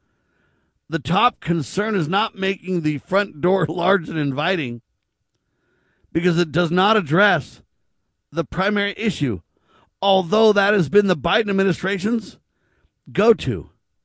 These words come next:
They're even posting literal signs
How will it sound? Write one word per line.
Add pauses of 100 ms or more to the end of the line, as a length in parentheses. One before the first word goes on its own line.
(360)
They're
even
posting
literal
signs